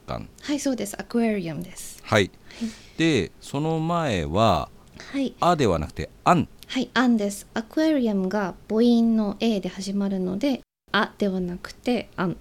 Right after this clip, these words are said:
Speaker 2: 言います。
Speaker 1: そうでしたよね。
Speaker 2: はい。
Speaker 1: では、江ノ島の水族館では以前、ミナミゾウアザラシのミナゾウくんが看板的な動物で人気を博していたんですが、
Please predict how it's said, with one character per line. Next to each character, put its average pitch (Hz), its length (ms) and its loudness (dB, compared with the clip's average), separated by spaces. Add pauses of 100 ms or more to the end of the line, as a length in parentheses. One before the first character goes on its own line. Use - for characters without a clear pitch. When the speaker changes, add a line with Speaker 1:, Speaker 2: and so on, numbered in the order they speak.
Speaker 2:
言 160 120 -6
い 160 40 -8
ま 170 140 -10
す。 - 240 -14
Speaker 1:
そ - 200 -12
う - 20 -6
で 67 80 -6
し - 100 -12
た 69 80 -12
よ 67 80 -10
ね。 98 300 0
Speaker 2:
は 101 80 -2
い。 196 100 -10 (720)
Speaker 1:
で 151 60 6
は、 147 180 4
江 - 80 6
ノ 190 100 6
島 208 160 4
の 202 120 4
水 175 200 2
族 170 180 0
館 92 240 2
で 82 60 0
は 95 160 6 (140)
以 110 80 2
前、 85 200 0 (140)
ミ 95 100 2
ナ 113 120 6
ミ 127 160 6
ゾ 113 180 4
ウ - 20 8
ア 113 100 6
ザ 104 120 4
ラ 101 100 6
シ 85 140 -4
の 80 120 0
ミ 85 100 0
ナ 110 100 4
ゾ 127 160 4
ウ 117 60 0
く 131 120 2
ん 120 120 4
が 113 260 6
看 120 300 2
板 135 160 2
的 123 260 -4
な 117 140 2
動 110 160 4
物 104 200 -2
で 104 160 4
人 104 220 4
気 139 140 -2
を 131 100 4
博 117 220 0
し - 80 -8
て 95 80 0
い 85 80 0
た 90 120 2
ん 87 80 2
で 80 100 0
す - 160 -6
が、 90 200 4